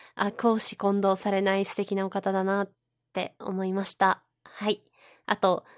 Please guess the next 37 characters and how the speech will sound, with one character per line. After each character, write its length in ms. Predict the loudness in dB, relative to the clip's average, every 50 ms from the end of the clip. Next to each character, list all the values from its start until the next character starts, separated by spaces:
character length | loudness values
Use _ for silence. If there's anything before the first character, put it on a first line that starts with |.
| _ _ _ _ _ _ _ _ _ _ _ _ _ _ _ _ _ _ -20 -20 -8 0
全 240 | 4 4 6 8 8
体 160 | 8 6 6
的 220 | 4 0 2 2
に、 280 | 2 4 2 0 -2 -4 -2
あ 100 | 0 0
の、 180 | 0 0 2 6
王 200 | 10 10 10 10
子 140 | 8 6 4
が 140 | 2 2 2
な 240 | 2 6 8 8 10
い 60 | 10
が 100 | 10 8
し 120 | 8 6
ろ 100 | 6 6
に 120 | 6 4 4
さ 160 | 4 4 4
れ 80 | 4 4
て 180 | 4 6 6
い 80 | 6 6
る 80 | 4
シ 200 | 4 2 2 4
ー 120 | 4 4 4
ン 40 | 2
は、 220 | -2 -4 -8 -10 _ _ _ -6
ど 160 | 0 2 2
の 140 | 2 2 2
シ 160 | 0 -2 -4
ー 100 | -6 -6
ン 40 | -8
も 180 | -8 -10 -12 -14
好 180 | -14 -14 -10 -8
き 120 | -8 -8
で 160 | -8 -8 -8
す。 200 | -10 -10 -12 -14 _
可 160 | -2 2 4 4
愛 220 | 4 4 2 0
い 100 | -4